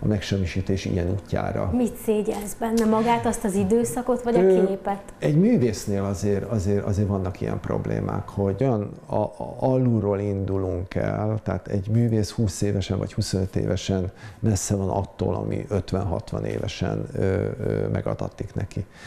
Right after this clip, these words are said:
Speaker 1: És ebből kifolyólag, ö, ö, vannak gyerekcipők, amiket nem nagyon szeretsz nézegetni. Most, most nem átvitt értelemben mondom, hanem, és a, a, ezeknél úgy vagyok, hogy, hogy fogom a fejem,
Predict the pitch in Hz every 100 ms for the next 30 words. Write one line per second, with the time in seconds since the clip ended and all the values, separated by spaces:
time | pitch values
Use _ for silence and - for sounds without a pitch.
0 | 120 117 - 160 151 110 - - 120 107
1 | 101 104 123 131 123 117 110 110 110 -
2 | - 107 107 104 98 - - _ _ _
3 | _ _ _ - - 123 113 107 107 95
4 | 98 - 101 - 110 107 107 104 117 107
5 | 101 82 90 90 - - 50 - - 50
6 | 50 - - - - - 50 92 - 104
7 | - - 104 92 101 92 87 - - 101
8 | 95 90 - 95 - 98 95 101 104 110
9 | 113 - 92 95 104 107 - - - -
10 | - - - - 107 - 139 139 - -
11 | - 143 139 135 135 - - - - _
12 | - - 139 135 - 147 160 127 95 110
13 | 127 127 - 117 110 110 - - - -
14 | 110 - 104 85 82 - 50 53